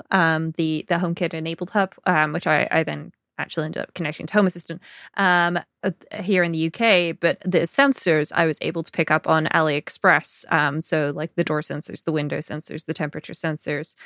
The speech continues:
um, motion sensors, and things like that. And because they're connecting to the hub,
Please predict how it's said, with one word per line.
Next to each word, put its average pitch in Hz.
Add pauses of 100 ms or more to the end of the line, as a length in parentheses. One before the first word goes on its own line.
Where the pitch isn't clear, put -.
(320)
um, 160
motion 165
sensors, -
and 170
things 160
like 151
that. 170
And 165
because 180
they're 170
connecting 170
to 165
the 165
hub, 196